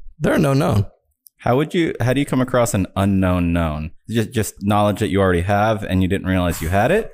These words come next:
Speaker 1: An unknown known. Yeah, probably. But I don't even know, like, <laughs> I don't think it's possible, frankly.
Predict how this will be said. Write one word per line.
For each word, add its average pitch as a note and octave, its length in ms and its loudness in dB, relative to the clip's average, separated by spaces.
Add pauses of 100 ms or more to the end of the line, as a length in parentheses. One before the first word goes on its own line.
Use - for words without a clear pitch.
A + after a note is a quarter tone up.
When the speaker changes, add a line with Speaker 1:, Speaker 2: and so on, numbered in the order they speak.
Speaker 1:
An F#2 200 -2
unknown F#2+ 560 2
known. F2 520 0 (420)
Yeah, B2+ 280 2
probably. G2 500 0 (480)
But B2+ 200 0 (160)
I C3+ 60 -2
don't C#3+ 160 0
even B2+ 220 2
know, B2+ 180 2
like, G2+ 360 0
<laughs> - 40 -6
I C3+ 420 0
don't C3 420 2
think D3+ 100 0
it's A2+ 80 -2
possible, A#2 420 0
frankly. G#2 380 0